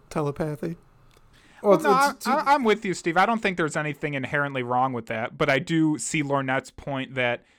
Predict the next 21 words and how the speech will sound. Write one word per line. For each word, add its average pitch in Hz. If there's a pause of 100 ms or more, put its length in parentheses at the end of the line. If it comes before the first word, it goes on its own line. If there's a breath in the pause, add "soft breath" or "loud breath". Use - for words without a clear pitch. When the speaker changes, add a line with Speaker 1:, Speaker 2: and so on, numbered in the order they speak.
(360)
Speaker 3:
the 156
point 180
of 160
technology 139
is 123
to 123
free 135
us 131
from 127
this 113
labor, 120
yet 131
Speaker 1:
Yeah. -
Speaker 3:
because 143
of 143
capitalism, 127
we're 135
in 139
this 135
situation 131
where 123